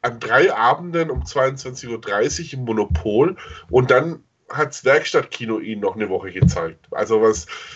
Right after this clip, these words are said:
Werkstattkino, eins der kultigsten Indie-Kinos hier in München, was aber auch nicht viele kennen, wo grad mal vierzig Sitzplätze hat. Der Film ist wirklich unter ferner Liefen.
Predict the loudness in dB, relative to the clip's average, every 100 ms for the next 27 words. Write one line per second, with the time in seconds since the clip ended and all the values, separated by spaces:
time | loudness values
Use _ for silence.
0 | -8 2 4 4 0 0 0 2 0 -2
1 | 2 4 6 2 -4 -4 -4 -4 -10 -10
2 | -8 -6 -6 -6 -6 -6 -4 2 2 4
3 | 2 2 -2 -4 0 2 2 2 2 2
4 | 2 -2 -6 -6 -4 -2 0 -2 -8 -14
5 | -18 -16 -4 0 2 2 2 0 -6 -8
6 | -6 -6 -8 2 2 4 2 2 0 2
7 | 2 2 -2 -4 -4 -6 -10 -6 0 4
8 | 4 4 -2 -10 -10 -12